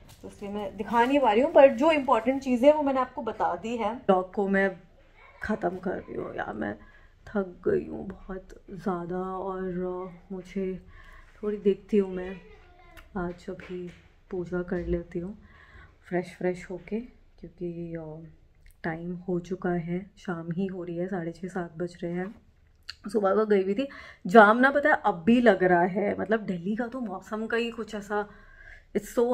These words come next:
unpredictable कि कभी बारिश कभी ठंड। आज ठंड नहीं थी, बारिश हो रही थी, but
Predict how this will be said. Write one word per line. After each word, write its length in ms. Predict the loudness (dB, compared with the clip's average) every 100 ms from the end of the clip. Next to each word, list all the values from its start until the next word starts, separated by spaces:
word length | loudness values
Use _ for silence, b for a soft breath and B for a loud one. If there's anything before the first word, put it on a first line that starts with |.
| 4
unpredictable 1160 | 2 2 2 4 2 4 4 8 6 6 -2 -2
कि 220 | 0 0
कभी 200 | 0 0 0
बारिश 460 | 0 2 2 0
कभी 260 | -2 0 0
ठंड। 460 | -2 -4 -2 0
आज 540 | 0 4 4 2 -2 -16 -6
ठंड 300 | 2 4 4
नहीं 200 | 2 0
थी, 200 | 2 2
बारिश 540 | 4 2 2 2 2 -2
हो 80 |
रही 140 | -2 -2
थी, 160 | 0 2
but 140 | 2